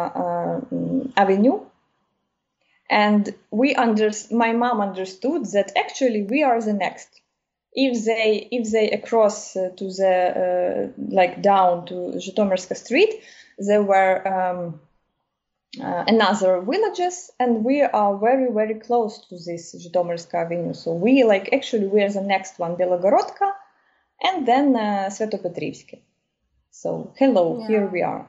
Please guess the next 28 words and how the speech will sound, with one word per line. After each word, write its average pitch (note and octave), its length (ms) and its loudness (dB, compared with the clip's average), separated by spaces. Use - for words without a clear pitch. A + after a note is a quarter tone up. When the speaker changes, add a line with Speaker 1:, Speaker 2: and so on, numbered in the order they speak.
Speaker 1:
And, G#3 400 2
uh, G3 840 4
I A#3+ 180 6
was A#3 300 -2
very, A3+ 280 -2
very, G#3 360 -2
of F#3+ 140 -10
course, G#3+ 300 -2
I F#3+ 60 -2
was F#3 260 -8
nervous, C4+ 560 2
but G3 320 -2
one A3+ 300 2
day A3+ 280 2
they G#3 400 0
decided, G3 720 -2
also F3 320 -2
my E3+ 140 -4
mom G#3 260 2
and F#3 140 -2
my E3+ 180 -2
boyfriend F3+ 600 -4
and F3 440 2
our F3 420 2
three F#3 240 -6
cats, - 600 -2
<laughs> - 360 -8
we, A#3+ 440 0